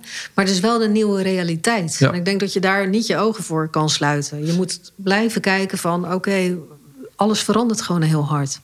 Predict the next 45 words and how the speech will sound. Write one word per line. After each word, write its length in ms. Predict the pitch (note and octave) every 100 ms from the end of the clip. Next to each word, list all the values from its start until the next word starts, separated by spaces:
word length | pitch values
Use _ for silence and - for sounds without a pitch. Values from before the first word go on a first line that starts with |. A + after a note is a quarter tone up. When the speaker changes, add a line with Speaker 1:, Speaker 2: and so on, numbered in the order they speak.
| -
Speaker 2:
Ja, 280 | F#3 E3+ C#3
maar 140 | A#2+
het, 100 | A2+
eh, 100 | A#2 A2
coro-, 200 | - B2
het 160 | A2+ A2+
is 80 | A2+
niet 120 | B2
alleen 220 | G#2+ G2+
corona 480 | G#2 G2 G2+ B2+ B2+
wat, 100 | B2
Speaker 1:
Nee. 120 | G2
Speaker 2:
eh, 80 | A#2
wat 140 | A2+
het 100 | A#2
heeft 160 | A#2 A2+
veranderd. 420 | A#2+ A#2 B2+ B2
Dat 100 | G#2
heeft 240 | G2+ F#2+ -
dingen 320 | A#2+ G#2 G2+
versneld. 640 | E2 - G#2+ G2+ C3+ D3+ - -
Speaker 1:
Ja. 280 | F3+ E3+ E3 - - _ -
Speaker 2:
Maar, 380 | G#2 G#2+ G#2 - -
ehm, 320 | G2 F2+ F#2+
ja, 260 | A2+ A2+ - -
een 160 | G#2
deel 260 | G#2+ C3 B2
van 140 | G#2+
de 60 | G#2
maatschappij 920 | G2+ F#2+ - G2 D3 A2+ F#2 A#2 A#2+ -
kijkt 260 | A2+ A#2
gewoon 360 | - G#2+ G2 - _ _
anders 400 | - C#3 C#3 A#2+
naar 180 | A#2+ G2+
elkaar 460 | G2+ G2+ F#2+ B2 A#2+ _ _ _ _ -
als 180 | B2+ A#2+
een 80 |
ander 240 | A2+ D3 C3+
deel 160 | A#2
van 80 | G#2+
de 60 | G2
maatschappij. 440 | F2+ - - - - _
Hè, 120 | -
Speaker 1:
Ja. 60 | A2+
Speaker 2:
dus 200 | C#3